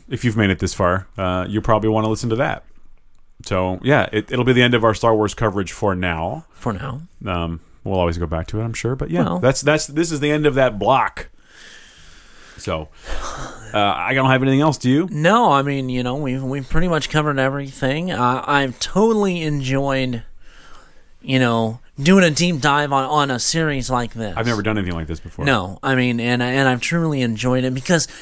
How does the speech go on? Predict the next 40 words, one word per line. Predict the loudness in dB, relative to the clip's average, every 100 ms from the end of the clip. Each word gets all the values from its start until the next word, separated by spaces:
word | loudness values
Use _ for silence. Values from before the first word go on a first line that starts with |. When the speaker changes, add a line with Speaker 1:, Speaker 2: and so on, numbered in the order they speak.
| -6
Speaker 2:
you | 0
know | 4
what, | 2 0
it's | -2 0
a |
series | 0 0 -2 -2 -2 -2 2
that | 0 0 -8 -20 -16 -8
deserves | 0 0 4 4 4 2 -2 -6
a | -6 -4
deep | -2 -4
dive. | -4 -6 2
A | 4
lot | 4 2
of | 0
times, | 0 0 -4 -12 -18 -20 -20 _
you | 0
know, | 2 4
there's | 2 -2
stuff | -2 0 0 0
that | -4 -4 _
y-, |
you | -16 -14 -6 0 0
can | 0 2
talk | 4 2 0
about | 2 4 2 0
one | -2 -2 -2
or |
two | -4 -4 -2
episodes | -2 -4 -6 -2 -2 -4 -4
or | -6 -6 -8 -4
Speaker 1:
Yeah. | 0
Speaker 2:
talk | 2 4
about | 4 2 2
arc | 0 0 -2
as | -4
a | -4
whole. | -2 0 2 0 -4 -18 -4
I | -2
think | 0 -4 -4
this | 0 0 0 -2 -4